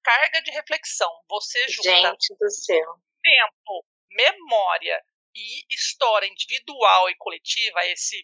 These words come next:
Speaker 1: contraponto entre o que você conta e o que realmente aconteceu, é o tema principal desse livro.
Speaker 2: Você já reparou que a maioria dos livros que a gente pega e que a gente fala, "Nossa, esse livro, ele me deixou reflexivo", eles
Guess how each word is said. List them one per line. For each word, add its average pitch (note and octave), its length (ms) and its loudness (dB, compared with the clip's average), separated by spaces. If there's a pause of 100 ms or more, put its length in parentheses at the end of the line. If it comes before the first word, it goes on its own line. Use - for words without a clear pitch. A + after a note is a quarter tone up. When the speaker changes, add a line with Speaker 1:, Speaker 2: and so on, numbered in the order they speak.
(160)
Speaker 1:
contraponto A3+ 1120 -2
entre F#3+ 380 -10
o F3+ 80 -16
que - 220 -8
você F#3+ 320 -8 (100)
conta F3+ 560 -8
e F#3 140 -20
o F#3 120 -20
que - 240 -8
realmente A3 640 -2 (240)
aconteceu, A3 1000 -2 (200)
é G3 160 4
o A#3 140 0 (140)
tema B3 320 2 (160)
principal C#4+ 680 0
desse - 280 -10
livro. - 200 -16 (460)
Speaker 2:
Você E4+ 100 4
já G#4 160 8
reparou G3 760 4 (100)
que A3+ 100 2
a G#3 60 4
maioria G#3 440 4
dos F4+ 180 0
livros A3 360 -4
que - 80 -4
a G3+ 60 0
gente G3+ 340 -4
pega F#3+ 300 4
e G3 40 -10
que G#3+ 120 -4
a - 20 -2
gente G3 360 -8
fala, F#3 340 4
"Nossa, F#3 400 0
esse A#3+ 420 2
livro, G#3 560 -2
ele G3 200 -10
me G3 100 -16
deixou G3+ 260 -2
reflexivo", G3 640 -6
eles G3+ 360 -4